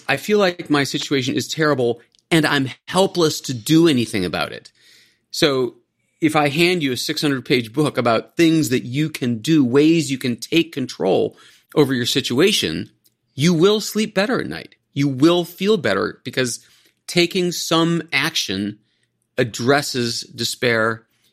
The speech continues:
and anxiety. I, I remember reading a study about a prison, a federal prison,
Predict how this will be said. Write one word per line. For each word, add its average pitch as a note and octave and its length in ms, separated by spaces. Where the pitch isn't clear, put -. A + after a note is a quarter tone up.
and A#2 140
anxiety. A2+ 680
I, C3 260
I C#3+ 40
remember D3 280
reading C#3+ 280
a A#2 60
study C#3 600
about B2+ 260
a G#2+ 60
prison, C3+ 680
a - 40
federal D3 340
prison, G2+ 580